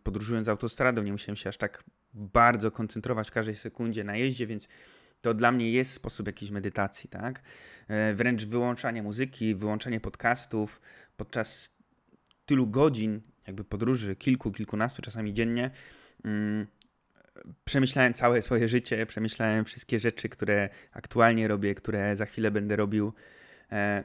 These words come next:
minusem oczywiście tu znowu jest przy tej lekcji, że masz dużo czasu dla siebie, dla swojej głowy, że nie jesteś w stanie notować, na przykład jeśli jedziesz autem, ale jeśli już podróżujesz jakimś innym środkiem lokomocji,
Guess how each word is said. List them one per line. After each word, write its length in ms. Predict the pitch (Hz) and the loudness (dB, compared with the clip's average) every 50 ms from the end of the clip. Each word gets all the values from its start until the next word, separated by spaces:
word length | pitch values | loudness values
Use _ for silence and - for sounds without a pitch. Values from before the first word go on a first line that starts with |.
| - | 0
minusem 580 | 127 135 151 156 160 180 208 220 - - 160 139 | 2 6 6 8 8 8 6 6 4 2 2 2
oczywiście 380 | 127 - - 120 120 - 127 117 | 2 2 0 -2 -2 -2 -4 -4
tu 120 | - 123 | -4 -2
znowu 240 | 113 127 120 120 127 | 0 2 2 4 6
jest 340 | 117 123 135 - - - - | 8 6 6 6 2 -10 -8
przy 220 | - - 123 117 | -2 0 0 0
tej 180 | - 120 113 113 | 2 2 4 4
lekcji, 600 | 117 117 - - - - 135 143 156 165 160 - - | 4 2 2 0 -6 -4 -4 -4 -4 -6 -8 -8 -10
że 300 | 113 110 113 110 110 107 | -8 -4 -4 -2 -2 -2
masz 180 | 110 110 110 | -2 -4 -4
dużo 200 | 117 117 120 113 | -4 -6 -6 -6
czasu 260 | - - 123 - - 113 | -6 -6 -6 -6 -4 -4
dla 120 | 104 104 | -4 -4
siebie, 360 | - - 120 117 120 127 131 | -4 -2 -4 0 0 0 0
dla 280 | 113 110 101 101 101 104 | 0 -2 -2 -2 -2 -2
swojej 240 | - - 117 107 98 | -2 0 0 2 4
głowy, 360 | 110 113 113 127 151 170 180 - - - - - - - - - - | 4 4 4 2 0 -4 -4 -8 -14 -20 -20 -20 -20 -20 -20 -14 -6
że 100 | 113 120 | 0 2
nie 60 | 127 | 2
jesteś 240 | 131 131 131 127 - | 4 2 2 -2 -2
w 20 | |
stanie 320 | - 127 120 120 117 117 113 | -2 0 0 2 2 2 2
notować, 480 | 117 120 113 - 139 110 98 90 - | 2 0 2 4 4 4 4 2 -4
na 60 | 98 | -6
przykład 200 | 92 - - 95 | -8 -6 -4 -4
jeśli 220 | 92 - - 98 98 | -4 -4 -6 -6 -4
jedziesz 220 | 98 107 110 120 | -4 -2 2 4
autem, 320 | 131 117 107 92 90 - - | 4 4 4 2 -4 -8 -6
ale 200 | 127 135 139 147 | -4 -2 -2 -2
jeśli 200 | 147 - - 147 | -2 -2 -2 -4
już 100 | 139 135 | -4 -4
podróżujesz 500 | - 131 123 120 127 135 131 127 123 113 | -4 -4 -2 -2 -2 -2 -2 -2 -4 -4
jakimś 260 | 117 - - 113 113 | -6 -8 -6 -4 -4
innym 160 | 117 113 110 | -2 -2 -2
środkiem 400 | - - 110 110 - - 107 104 | -2 -4 -6 -6 -4 -2 -2 -2
lokomocji, 560 | 101 98 - 107 104 107 - - - 104 104 | -2 -4 -2 0 0 0 0 -2 -4 -6 -8